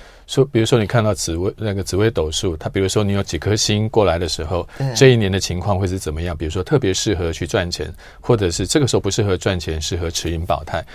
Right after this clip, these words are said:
Speaker 1: 所以你会发现，我们的经济规律也是一样，告诉你说每隔几年就有一个景气的周期，
Speaker 2: 嗯。
Speaker 1: 或者是在一年之内，你可能，你刚好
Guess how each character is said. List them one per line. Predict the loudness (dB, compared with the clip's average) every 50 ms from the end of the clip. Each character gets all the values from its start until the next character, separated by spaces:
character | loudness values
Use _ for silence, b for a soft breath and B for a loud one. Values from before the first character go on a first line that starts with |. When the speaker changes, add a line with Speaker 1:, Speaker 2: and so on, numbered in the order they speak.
| B B B B
Speaker 1:
所 | B 4 4
以 |
你 | 4
会 | 6
发 | 6 8 8 8
现， | 8 4 2 0 0 B B B B B B
我 | B 2
们 | 4 6
的 | 4
经 | 4 6 4 4
济 | 4 4 4 4
规 | 4 4 4
律 | 2 2 -2
也 | -4 -4
是 | -4 -4 -4
一 | -2 -2
样， | -2 -2 -4 -4 -4 0
告 | 2 2
诉 | 4 4 2
你 | 0 0 0
说 | 0 0
每 | 2 2 0
隔 | 2 2 2 2
几 | 2 0 -2 -2
年 | -2 -2 -2
就 | -2 0 0
有 | 0
一 | 0
个 | -2
景 | -4 -6 -6
气 | -6 -4 -2
的 | -2 -2
周 | -2 0 0 0 0
期， | -2 -4 -6 -6 -6 -8 -10
Speaker 2:
嗯。 | B B B B B
Speaker 1:
或 | B 4 6
者 | 6 6 4
是 | 2 2 2
在 | 4 4 4 6
一 | 4 4
年 | 4 4 2 0 0
之 | -2 -2 0 0
内， | 0 0 -2 -4 b b b b b
你 | b 0 2
可 | 2 2
能， | 2 0 0 -4 -6 b b b b b
你 | -2 2
刚 | 4 4 4
好 | 4 4